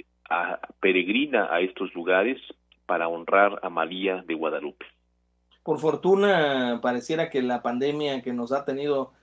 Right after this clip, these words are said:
Speaker 2: aislados durante más de dos años y medio ha ido menguando. Por fortuna, pareciera que ahora los visitantes a la Basílica,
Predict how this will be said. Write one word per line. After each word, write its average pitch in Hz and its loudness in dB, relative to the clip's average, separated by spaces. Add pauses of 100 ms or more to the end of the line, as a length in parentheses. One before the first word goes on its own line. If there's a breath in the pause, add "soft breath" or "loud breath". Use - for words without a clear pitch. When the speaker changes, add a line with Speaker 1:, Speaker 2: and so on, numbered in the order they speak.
(140 soft breath)
Speaker 2:
aislados 131 0
durante 120 -4
más 135 -2
de 139 -4
dos 135 -6
años 143 -4
y 127 -2
medio 143 -2 (220 soft breath)
ha 131 0
ido 147 2
menguando. 135 0
Por 117 -8
fortuna, 151 -2
pareciera 139 0
que 123 -4
ahora 135 2
los 127 -2
visitantes 135 -6
a 127 0
la 117 0
Basílica, 131 -4